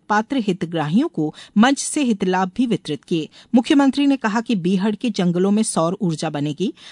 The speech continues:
आज बीहड़ में किसानों की जिंदगी बेहतर हो रही है, उद्योग शुरू हो रहे हैं।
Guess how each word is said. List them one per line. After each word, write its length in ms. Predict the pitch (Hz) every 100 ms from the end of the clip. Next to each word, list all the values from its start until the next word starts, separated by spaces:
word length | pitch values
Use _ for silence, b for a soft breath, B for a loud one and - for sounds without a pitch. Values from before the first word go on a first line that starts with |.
| -
आज 220 | 220 226
बीहड़ 380 | 190 214 233 320
में 160 | 269 -
किसानों 420 | 208 - 220 277
की 140 | -
जिंदगी 460 | 156 175 170 165 196
बेहतर 440 | 156 175 196 190
हो 200 | 135 151
रही 280 | 151 135 170
है, 100 | 151 -
उद्योग 440 | 170 160 170 175
शुरू 280 | - 160 151
हो 80 | 180
रहे 220 | 170 190
हैं। 180 | 226 262